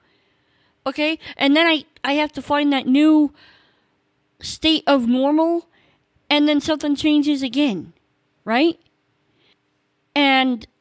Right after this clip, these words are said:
I just recently, at, like, I found out yesterday that, that, uh, there's a situation that is going to be changing, right? And I reacted, and I was,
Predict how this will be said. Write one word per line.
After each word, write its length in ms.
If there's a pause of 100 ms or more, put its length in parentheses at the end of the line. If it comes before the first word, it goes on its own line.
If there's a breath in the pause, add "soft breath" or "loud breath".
(120)
I 140
just 400
recently, 680
at, 260
like, 280 (560 soft breath)
I 80
found 280
out 160
yesterday 480
that, 240
that, 280
uh, 500
there's 240
a 260 (100)
situation 840
that 140
is 140
going 280
to 40
be 140
changing, 560 (760 soft breath)
right? 320 (600 soft breath)
And 480 (1120)
I 140
reacted, 520
and 160
I 100
was, 180